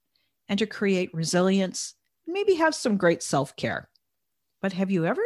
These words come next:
thought of this? That having your own back means that you keep your word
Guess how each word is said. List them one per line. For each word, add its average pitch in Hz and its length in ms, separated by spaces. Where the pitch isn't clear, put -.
thought 156 300
of 120 220
this? - 520
That 185 140
having 285 460
your 226 220
own 190 240
back 170 360
means 180 360
that - 100
you 175 220
keep - 360
your 156 320
word 156 640